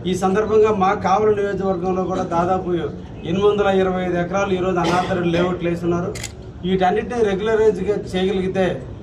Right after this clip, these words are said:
కొనుక్కున్నటువంటి ప్రతి పేదవాడు కూడా ధనవంతుడు కాగలుగుతాడు, ప్రతి పేదవాడు ధైర్యవంతంగా అమ్ముకోవడానికి అవకాశం ఉంటుంది. కాబట్టి ఈ అవకాశాన్ని నెల్లూరు జిల్లా ప్రజలందరూ కూడా దీన్ని సద్వినియోగం చేసుకోండి. భవిష్యత్తులో వచ్చే ఇబ్బందుల కంటే ఈరోజు మార్కెట్ వాల్యూ,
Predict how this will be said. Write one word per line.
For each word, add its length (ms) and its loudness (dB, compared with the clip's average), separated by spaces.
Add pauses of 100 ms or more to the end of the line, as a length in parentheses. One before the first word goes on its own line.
(240)
కొనుక్కున్నటువంటి 680 0
ప్రతి 300 -2
పేదవాడు 540 2
కూడా 220 0
ధనవంతుడు 500 0
కాగలుగుతాడు, 600 -2
ప్రతి 280 -6
పేదవాడు 500 2
ధైర్యవంతంగా 920 0 (300)
అమ్ముకోవడానికి 560 2
అవకాశం 460 0
ఉంటుంది. 380 -2 (340)
కాబట్టి 260 2
ఈ 20 2
అవకాశాన్ని 840 0
నెల్లూరు 280 0
జిల్లా 220 2
ప్రజలందరూ 600 0
కూడా 120 -2
దీన్ని 200 -2
సద్వినియోగం 440 0
చేసుకోండి. 520 -2 (560)
భవిష్యత్తులో 560 2
వచ్చే 260 4
ఇబ్బందుల 420 4
కంటే 300 -2
ఈరోజు 440 0
మార్కెట్ 480 0
వాల్యూ, 280 0